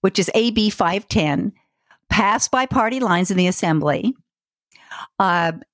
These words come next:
and that was with all Republicans voting in favor and all Democrats voting against, sparked continuing conversation over the need for the bill.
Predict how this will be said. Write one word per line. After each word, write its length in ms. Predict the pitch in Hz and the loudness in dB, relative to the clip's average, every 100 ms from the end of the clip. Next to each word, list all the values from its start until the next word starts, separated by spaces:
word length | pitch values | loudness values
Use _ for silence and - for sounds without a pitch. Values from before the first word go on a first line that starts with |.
| _ | _
and 260 | 196 170 175 | 0 2 0
that 120 | 180 | -2
was 160 | 180 - | -2 -2
with 140 | 175 | -2
all 320 | - 202 247 - | 2 2 0 0
Republicans 640 | 220 240 185 180 190 185 | 0 0 0 -2 -2 0
voting 300 | 190 180 190 | 0 0 0
in 100 | 190 | 0
favor 360 | - 170 165 170 | 2 -2 0 0
and 100 | 175 | 2
all 240 | 208 254 254 | 2 2 0
Democrats 600 | 208 185 190 180 160 - | -2 -2 -2 -2 -2 0
voting 320 | 165 165 226 | 0 2 2
against, 640 | 285 214 147 214 - - _ _ _ _ _ _ _ - | 2 0 0 -4 -4 -14 _ _ _ _ _ _ _ -6
sparked 760 | - - - 220 220 233 - - | -4 -2 0 0 0 -2 -6 -8
continuing 800 | - 196 196 - 269 285 294 285 | 0 0 0 0 0 2 2 2
conversation 760 | 254 226 208 202 175 165 151 143 - | 2 0 0 -2 -2 -2 -2 -2 -2
over 180 | 190 190 | -2 0
the 120 | 175 | 2
need 360 | 170 180 185 | 2 4 0
for 160 | - 196 | 0 -2
the 100 | 180 | -2
bill. 360 | 160 147 - | 0 -2 -4